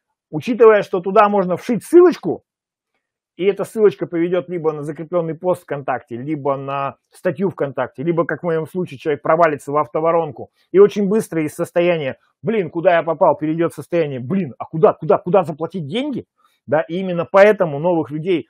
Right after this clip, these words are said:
у себя в команде я часто вижу уже после оплаты в личном кабинете.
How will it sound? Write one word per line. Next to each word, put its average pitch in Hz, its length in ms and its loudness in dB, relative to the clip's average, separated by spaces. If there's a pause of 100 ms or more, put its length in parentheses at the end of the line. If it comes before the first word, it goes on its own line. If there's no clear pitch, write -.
(140)
у 139 60 -10
себя 156 240 -2
в - 80 -6
команде 165 360 -6
я 147 140 -6
часто 220 400 4
вижу 175 280 -2
уже 156 200 0
после 143 280 -8
оплаты 147 340 -4
в 131 40 -8
личном 135 280 -12
кабинете. 143 480 -10